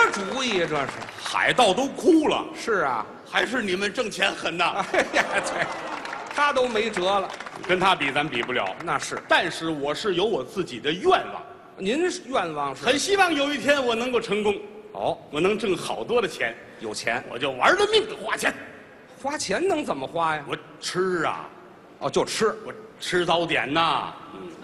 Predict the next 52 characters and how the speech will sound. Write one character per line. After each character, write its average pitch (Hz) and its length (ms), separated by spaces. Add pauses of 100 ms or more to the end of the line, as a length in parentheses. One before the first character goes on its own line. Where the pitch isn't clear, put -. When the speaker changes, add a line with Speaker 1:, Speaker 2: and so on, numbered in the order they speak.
(260)
Speaker 1:
以 117 100
前 143 260
就 202 100
没 185 160
吃 220 180
过 208 100
早 185 220
点， 135 320
这 175 100
Speaker 2:
是 165 60 (220)
啊， 190 220 (360)
油 180 120
饼 180 140
油 185 140
条。 180 240 (380)
Speaker 1:
呵。 214 320
Speaker 2:
烧 233 260
饼。 151 180 (240)
Speaker 1:
啊。 160 180 (260)
Speaker 2:
麻 165 160
花 202 120
儿。 208 160 (200)
Speaker 1:
哎。 170 60 (200)
Speaker 2:
炸 180 160
糕。 214 260 (160)
Speaker 1:
嚯。 226 160 (160)
Speaker 2:
鸡 233 160
蛋 214 120
灌 202 120
饼。 180 240 (300)
Speaker 1:
嗯。 160 180 (220)
Speaker 2:
鸡 151 180
蛋 151 200
灌 139 180
饼， 139 160
我 143 100
搁 254 200
仨 311 320
鸡 190 180
蛋。 - 140 (680)
Speaker 1:
解 98 240
恨。 120 220 (320)
Speaker 2:
有 156 140
问 294 260
的 185 100
我 165 120
就 208 100
说 226 120
我 262 120
洗 180 240
钱 214 260
的。 349 80